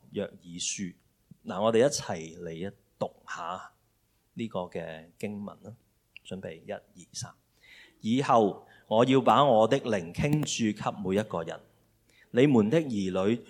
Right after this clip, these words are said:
將宣告我的信息，你們的老年人要做奇異的夢，你們的年輕人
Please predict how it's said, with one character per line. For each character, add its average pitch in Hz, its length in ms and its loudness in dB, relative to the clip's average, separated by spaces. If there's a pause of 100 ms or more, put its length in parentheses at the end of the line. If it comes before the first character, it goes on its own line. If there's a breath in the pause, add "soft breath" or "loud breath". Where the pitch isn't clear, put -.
將 165 220 2
宣 147 260 -4
告 120 140 -2
我 92 320 -6
的 113 160 -8
信 90 300 -8
息， 98 200 -6 (540)
你 110 220 -2
們 104 320 -2
的 131 160 0
老 90 300 -4
年 87 200 -8
人 78 340 -14
要 113 220 -4
做 110 320 0
奇 - 120 -18
異 101 280 -6
的 - 140 -2
夢， 90 280 -8 (520 loud breath)
你 117 140 0
們 110 240 0
的 156 100 4
年 98 400 -8
輕 131 260 -6
人 87 220 -4